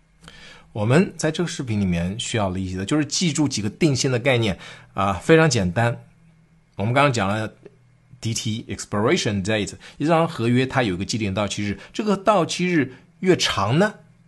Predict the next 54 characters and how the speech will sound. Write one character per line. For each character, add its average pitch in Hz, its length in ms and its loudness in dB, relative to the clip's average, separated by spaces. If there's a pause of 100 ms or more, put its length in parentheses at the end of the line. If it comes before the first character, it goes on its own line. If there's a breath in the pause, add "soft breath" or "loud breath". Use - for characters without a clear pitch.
(360)
其 - 140 -4
他 175 100 6
条 127 160 2
件 127 80 2
都 123 120 2
不 113 100 0
变 120 160 2
的 107 80 -2
话， 104 300 0 (420 soft breath)
long 160 560 4
call 131 340 2
的 98 140 -2
价 127 460 -2
值 87 260 -10
就 98 180 -4
越 92 140 -4
高。 95 160 -6
比 104 140 -4
如 110 60 0
说 139 180 2
我 110 60 2
一 101 40 -2
张 107 160 -2
long 107 160 -4
call 110 180 -8
是 107 240 -6
一 113 120 -6
年 98 180 -4
以 - 20 -6
后 98 120 -10
到 98 120 -4
期 - 160 -8
的， 85 120 -8 (240 loud breath)
一， 175 160 -2
另 190 180 2
外 135 100 4
一 120 60 2
张 113 140 0
呢 113 80 -4
是 127 160 -2
两 101 200 0
年 107 140 0
以 107 60 -2
后 104 100 -8
到 95 160 -2
期 - 160 -6
的， 82 160 -10 (320)
哪 101 160 -6
个 151 80 -4
价 160 180 0
值 127 160 -4
更 131 220 -2
高 120 180 4
呢？ 123 140 -2